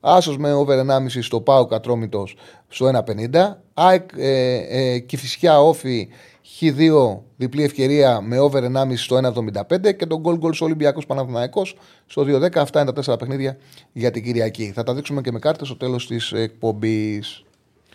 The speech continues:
Λοιπόν, αυτά από μένα, ναι. Νομίζω ότι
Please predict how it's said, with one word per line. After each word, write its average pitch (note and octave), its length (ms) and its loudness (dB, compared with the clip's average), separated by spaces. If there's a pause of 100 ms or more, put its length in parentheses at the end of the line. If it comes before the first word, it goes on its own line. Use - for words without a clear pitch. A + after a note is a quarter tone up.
(520)
Λοιπόν, E3 500 2 (1200)
αυτά A2+ 400 2
από D#3+ 200 0
μένα, A2 320 -2
ναι. F3 300 -2 (1600)
Νομίζω B2 600 -2
ότι A#2 500 -2